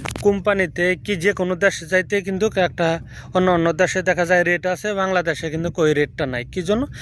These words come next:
এটাও আমাদের দোষ। কী জন্য? আমরা চেষ্টা করি একটা, এ, পাঁচজনে যদি পাসপোর্ট দেয়, পাসপোর্টে একজনে বলে যে, "আমার যদি দশ হাজার টাকা বেশিও লাগে আমার ভিসাটা আগে লাগাইন।"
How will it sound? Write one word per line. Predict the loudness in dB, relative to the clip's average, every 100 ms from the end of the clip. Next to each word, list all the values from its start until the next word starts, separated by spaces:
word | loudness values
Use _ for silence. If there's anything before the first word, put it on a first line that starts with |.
| -10 0
এটাও | 2 2
আমাদের | 2 0 0 2 0
দোষ। | 0 -6 -6
কী | -8 -4
জন্য? | -2 0
আমরা | 0 2 2 0 -8 -18 -6
চেষ্টা | -4 -2 -2
করি | 0 2 0 -2 -8 -10 -10 -6 -4
একটা, | -2 0 2
এ, | 2 0
পাঁচজনে | 0 -2 -2 -4 -4
যদি | -6 -6
পাসপোর্ট | -2 -2 -2 -6
দেয়, | -6
পাসপোর্টে | -2 -2 -2 -6 -2 -2 -2 -6 -12 -10 -4
একজনে | -4 0 0 2
বলে | 2 0
যে, | 0
"আমার | 0 0
যদি | -2 -6 -4
দশ | -2 -2 -2
হাজার | 0 0
টাকা | 0 -2
বেশিও | -2 -4 -2
লাগে | -2 0 0
আমার | 0 -4
ভিসাটা | -4 -2 0 0
আগে | 0
লাগাইন।" | -4 -6 -8